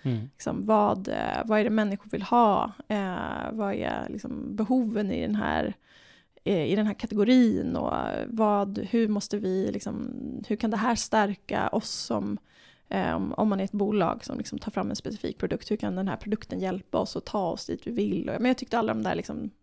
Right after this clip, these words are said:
Speaker 2: de här första liksom stegen, den väldigt så här, eh, i den processen var jättekul.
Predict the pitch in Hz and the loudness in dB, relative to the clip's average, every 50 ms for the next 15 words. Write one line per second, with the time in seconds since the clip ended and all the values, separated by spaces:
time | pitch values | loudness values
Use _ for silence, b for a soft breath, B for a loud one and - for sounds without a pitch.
0 | _ - 208 208 202 - 226 208 - - - 202 190 - - - - - - - | _ -4 -4 -4 -4 -4 -6 -6 -6 -4 -2 -2 -2 -2 -4 -6 -8 -8 -10 -10
1 | - _ _ _ - - - - - 254 254 233 180 - - 127 - - 190 220 | -14 _ _ _ -10 -8 -6 0 2 4 6 6 4 4 0 -2 -2 -2 0 0
2 | - - - - - - - - - - - 214 202 _ _ _ _ _ - - | 0 -2 -4 -6 -10 -12 -10 -6 -4 -4 -4 -4 -6 _ _ _ _ _ -6 -4
3 | 214 220 214 - - - - - 226 208 196 208 208 - - - - 277 262 - | -2 -2 -2 -2 -4 -4 -2 -2 0 0 0 -2 -2 -2 -2 -2 0 0 0 0
4 | - - - - - 64 - - - _ - - - 190 - - - 269 226 - | 0 -2 -2 -2 -2 -4 -4 -6 -10 _ -10 -6 -6 -6 -4 -2 0 0 0 0
5 | - 226 - | -4 -8 -8